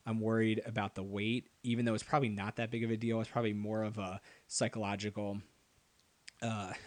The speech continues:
effect, you know, thinking, "Well, I wanna get the, the most streamlined version possible. I wanna add as little weight as possible to, um, to my extremities." Uh, so I kinda,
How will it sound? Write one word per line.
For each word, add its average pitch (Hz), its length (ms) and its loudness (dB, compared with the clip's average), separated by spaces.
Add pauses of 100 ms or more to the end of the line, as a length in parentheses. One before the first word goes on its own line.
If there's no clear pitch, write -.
effect, 110 540 -2
you 110 160 -8
know, 101 140 -4
thinking, 104 420 -6
"Well, 113 280 2 (300)
I 117 180 0
wanna 120 280 4
get 113 240 2
the, 104 260 -2
the 107 80 -4
most 107 240 -2
streamlined 104 800 -2 (1040)
version 113 460 0
possible. 101 360 -2
I 101 40 0
wanna 104 260 -4
add 107 180 2
as 101 160 -4
little 110 320 2
weight 98 300 -4 (260)
as 98 120 -6
possible 98 540 -4
to, 98 460 -6 (320)
um, 92 440 -4
to 107 120 -6
my 92 140 -4
extremities." 90 880 -6
Uh, 92 260 -8
so 95 520 -4
I 110 80 -12
kinda, 90 360 -8